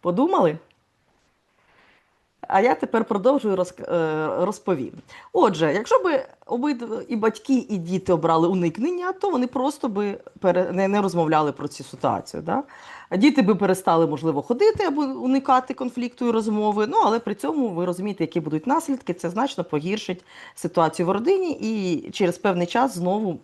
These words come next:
е, така розмова може спливти. Якби батьки обрали стратегію конкуренції, вони б наполягали, що «ми тут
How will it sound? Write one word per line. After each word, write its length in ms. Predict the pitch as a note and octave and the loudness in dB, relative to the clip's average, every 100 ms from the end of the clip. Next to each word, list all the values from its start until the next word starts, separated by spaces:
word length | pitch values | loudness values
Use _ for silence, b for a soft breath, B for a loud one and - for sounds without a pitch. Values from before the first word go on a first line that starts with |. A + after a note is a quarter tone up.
| _ - | _ -10
е, 260 | - D3 C3+ - | -6 -4 -6 -8
така 220 | E3 F3 | -2 0
розмова 300 | E3 E3+ E3+ | 2 2 2
може 300 | D3 C#3+ C#3+ - | 2 0 -2 -6
спливти. 460 | - - D3 - - _ _ B B B B - | -10 -6 -6 -6 -20 _ _ B B B B 0
Якби 800 | A3+ G#3 F3+ G#3 D4 E4+ F4+ F4 - | 0 2 0 4 6 6 4 2 0
батьки 500 | F3 F#3+ - B3+ C#4+ | 0 0 0 0 2
обрали 540 | G#3 F3+ G3 G#3 G3+ - _ _ | 2 4 6 6 2 -4 _ _
стратегію 480 | - F#3 - G#3 G3+ | -6 -6 -4 -4 -2
конкуренції, 680 | F3+ E3+ D#3+ D3 - - C#3 | -4 -2 0 0 -2 -8 -4
вони 140 | F3 | -4
б 80 | F#3 | -2
наполягали, 640 | F3 F3+ E3 E3 C#3 - | 0 0 2 2 0 0
що 140 | - D#3+ | -6 2
«ми 180 | C4 | 4
тут 280 | B3+ F3 - | 4 0 -4